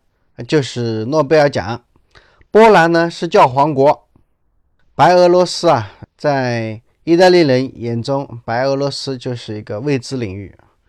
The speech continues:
罗马尼亚呢盛产小偷，保加利亚呢全部都是做保姆的，乌克兰的姑娘啊都爱抓辫子，土耳其呢都是跳肚皮舞的。我们再来看看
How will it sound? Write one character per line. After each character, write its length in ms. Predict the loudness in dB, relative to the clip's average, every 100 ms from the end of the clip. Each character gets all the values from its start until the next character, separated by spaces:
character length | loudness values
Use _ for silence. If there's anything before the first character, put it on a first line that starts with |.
| _ _ _ -10 -2
罗 160 | 2
马 160 | 2 2
尼 100 | 0
亚 140 | 0
呢 140 | -2 -4
盛 200 | -6 -8
产 220 | -6 -8
小 180 | -10 -8
偷， 320 | -4 -4 -6 _ _ _ _ _ _
保 160 | -2 0
加 220 | 2 2
利 80 | 2
亚 100 | 2
呢 180 | 0
全 300 | -2 -4 -4
部 80 | 0
都 100 | 0
是 140 | 0 -2
做 160 | -2
保 180 | 0 -2
姆 160 | -2 -2
的， 200 | -4 _ _ _ _ _ _ _ _ _ _ -4
乌 100 | -2
克 160 | 2 4
兰 180 | 4
的 80 | 4
姑 200 | 0 0
娘 160 | 0 0
啊 80 | -2
都 100 | -2
爱 220 | -2 -2
抓 180 | -2 -4
辫 260 | -2 -6
子， 200 | -8 -18 _ _ _ _ _ _ _ _ _ _ _
土 140 | 0
耳 160 | 4 4
其 160 | 2 0
呢 180 | 0
都 140 | 0 -4
是 160 | -6
跳 320 | -14 -2 -2 0
肚 160 | -2
皮 240 | -6 -6 -4
舞 380 | -4 -6 -10
的。 280 | -6 -4 -6 _ _ _ _ _ _ _ _ _ _ _ _ _ _ _ -6
我 60 |
们 120 | -2
再 80 | 2
来 120 | 2
看 160 | 2 0
看 300 | -2 -4 -4